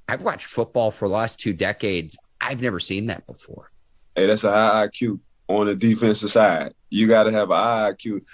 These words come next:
Speaker 2: high I Q to understand, man, they gonna try to hold the ball and get 'em in good field goal position to make us use the timeouts to have no time left. But nah, they did it perfect. They, they carried the man into the end zone. Um, it didn't work out in their favor, but they put their team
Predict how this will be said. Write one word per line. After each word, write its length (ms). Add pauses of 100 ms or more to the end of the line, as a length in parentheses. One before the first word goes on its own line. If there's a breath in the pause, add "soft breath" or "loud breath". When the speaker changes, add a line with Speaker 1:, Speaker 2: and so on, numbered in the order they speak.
(140 soft breath)
Speaker 2:
high 420
I 40
Q 220
to 120
understand, 540
man, 240
they 100
gonna 260 (300 soft breath)
try 220
to 80
hold 260
the 60
ball 300
and 100
get 140
'em 140
in 80
good 320
field 280
goal 160
position 460
to 40
make 220
us 240
use 240
the 80
timeouts 500
to 80
have 200
no 100
time 420
left. 260 (380 loud breath)
But 120
nah, 180
they 140
did 160
it 100
perfect. 380
They, 180
they 200
carried 360
the 60
man 320
into 220
the 120
end 180
zone. 360 (320 soft breath)
Um, 240
it 100
didn't 200
work 220
out 200
in 120
their 140
favor, 400
but 200
they 120
put 240
their 140
team 460